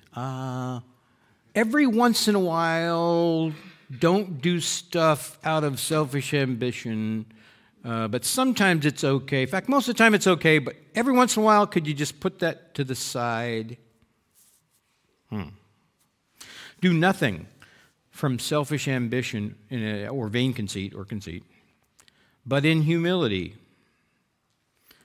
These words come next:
count others more significant than yourselves. Look not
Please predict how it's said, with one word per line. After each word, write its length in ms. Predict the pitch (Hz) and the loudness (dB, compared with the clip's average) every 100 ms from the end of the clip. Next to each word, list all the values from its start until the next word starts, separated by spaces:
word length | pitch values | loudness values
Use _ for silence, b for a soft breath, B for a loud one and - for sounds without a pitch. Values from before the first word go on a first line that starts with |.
| b - | b -8
count 240 | 147 147 | -4 0
others 340 | 143 139 110 110 | 0 0 -2 -2
more 160 | 113 | -4
significant 680 | 107 113 104 113 110 104 95 | -4 -8 -6 -6 -6 -8 -8
than 140 | 98 95 | -8 -8
yourselves. 600 | 85 - 80 78 76 - - _ | -8 -10 -10 -10 -14 -20 -20 _
Look 220 | 120 - | -10 -8
not 320 | 113 117 156 | -6 -4 -6